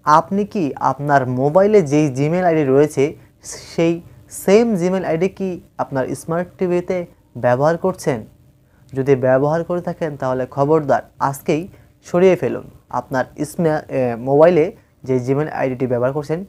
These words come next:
সেটি আপনার পার্সোনাল। আপনি অনেক অফিসিয়াল কাজে হয়তো এই Gmailটি ব্যবহার করতে পারেন। সেই টিভিটি, আপনি সেই Gmail আইডিটি আপনি আপনার টিভিতে ব্যবহার করবেন না। টিভির জন্য একটি পার্সোনাল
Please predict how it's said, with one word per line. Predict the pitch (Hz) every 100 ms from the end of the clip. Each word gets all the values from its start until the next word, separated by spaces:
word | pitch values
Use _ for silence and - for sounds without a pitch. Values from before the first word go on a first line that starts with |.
| _
সেটি | 170 170
আপনার | 151 143 147 147 -
পার্সোনাল। | 185 185 165 135 113 - -
আপনি | 123 135
অনেক | 127 139 139 -
অফিসিয়াল | 135 156 170 160
কাজে | 160 165
হয়তো | 160 156 160 156 - _ _
এই | 135
Gmailটি | 131 143 143 156 160 _ _
ব্যবহার | 131 165 196
করতে | 160 - 120
পারেন। | 117 117 - _ _ _
সেই | - 151
টিভিটি, | 147 170 175 175 151 196 _ _ _ _ _
আপনি | 123 - 131 127 - _ _
সেই | - 135
Gmail | 127 151 175
আইডিটি | - 147 160 147 147 -
আপনি | 135 135
আপনার | 127 131 127
টিভিতে | 185 208 185 165 - _ -
ব্যবহার | 131 147 156 156 131
করবেন | 123 113 107
না। | 107 - _ _ _ _ _ _ -
টিভির | 196 226 202
জন্য | 190 151 170
একটি | 143 139 131 123
পার্সোনাল | 135 143 143 175 151